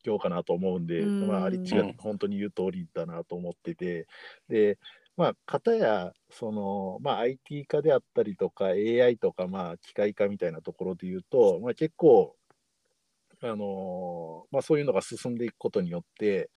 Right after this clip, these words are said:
Speaker 1: 安い、なんですかね、家政婦さんが、まあ、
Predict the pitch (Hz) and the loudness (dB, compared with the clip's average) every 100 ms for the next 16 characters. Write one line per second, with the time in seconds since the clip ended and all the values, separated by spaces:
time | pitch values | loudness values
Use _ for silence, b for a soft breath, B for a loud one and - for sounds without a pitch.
0 | - 190 120 - 220 170 90 - _ - | -12 -2 -2 0 -6 -6 -6 -14 _ -10
1 | 95 90 - 82 85 - - 104 113 107 | -10 -10 -12 -10 -10 -12 -8 -6 -4 -6
2 | - - 92 87 - _ _ - 165 151 | -8 -10 -8 -8 -14 _ _ -18 -4 0
3 | 127 - 123 | 0 -2 -6